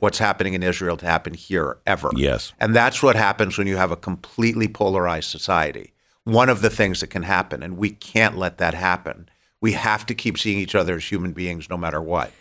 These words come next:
Speaker 2: And that's what s-, one small step is.
Speaker 1: Yeah.
Speaker 2: You do StoryCorps and then one small step.
Speaker 1: Yeah.
Speaker 2: And this audience is the largest contributor to the conservative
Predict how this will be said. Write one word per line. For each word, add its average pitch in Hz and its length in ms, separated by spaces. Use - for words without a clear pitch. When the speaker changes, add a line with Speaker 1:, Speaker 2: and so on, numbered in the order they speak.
Speaker 2:
And 110 160
that's 135 220
what 120 100
s-, - 140
one 107 260
small 80 300
step - 400
is. 50 320
Speaker 1:
Yeah. 95 100
Speaker 2:
You 90 60
do 104 60
StoryCorps 90 640
and 76 80
then 78 140
one 76 200
small 58 260
step. 64 320
Speaker 1:
Yeah. 78 260
Speaker 2:
And 90 500
this 82 480
audience 67 720
is 80 400
the 80 240
largest 78 680
contributor 80 640
to 76 360
the 65 440
conservative 85 800